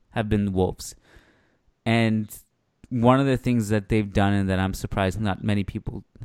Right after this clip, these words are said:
have done, and this goes back to Pep at, uh, at Barca too, when he had Busquets in that role. Wolves man-marked Rodri off the ball constantly, and they just destroyed Manchester City's build-up. And one of the dominoes of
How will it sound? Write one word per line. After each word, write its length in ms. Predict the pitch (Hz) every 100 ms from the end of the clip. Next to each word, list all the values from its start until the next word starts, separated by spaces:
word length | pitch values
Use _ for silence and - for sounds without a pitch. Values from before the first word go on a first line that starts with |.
| -
have 200 | 101 95
done, 440 | 131 127 104 110 -
and 480 | 110 107 104 98 - _ _ _ - _ _
this 180 | 127 -
goes 240 | 123 107
back 240 | 98 104 -
to 120 | 110
Pep 260 | - 107 101
at, 140 | 98 -
uh, 240 | 107 95 -
at 240 | 98 92
Barca 340 | 95 92 -
too, 260 | 92 95 92 104 - -
when 180 | 101
he 120 | 95 104
had 160 | 101
Busquets 380 | 101 - 104 -
in 80 | 104
that 120 | 90
role. 240 | 92 90 - _ _ _
Wolves 400 | - 117 160 180
man-marked 540 | 117 107 110 107 107 -
Rodri 420 | 101 98 98 95
off 140 | 92
the 100 | -
ball 240 | 92 92 90
constantly, 640 | - 95 90 - 95 92
and 300 | 95 95 95
they 140 | 92 107
just 260 | 101 104
destroyed 640 | - 98 - - 104 101 95
Manchester 320 | 92 104 -
City's 260 | 98 92
build-up. 380 | - 98 90 90
And 160 | - 117
one 140 | 131
of 40 | 151
the 80 |
dominoes 600 | 131 110 110 110 104 101
of 180 | 101 90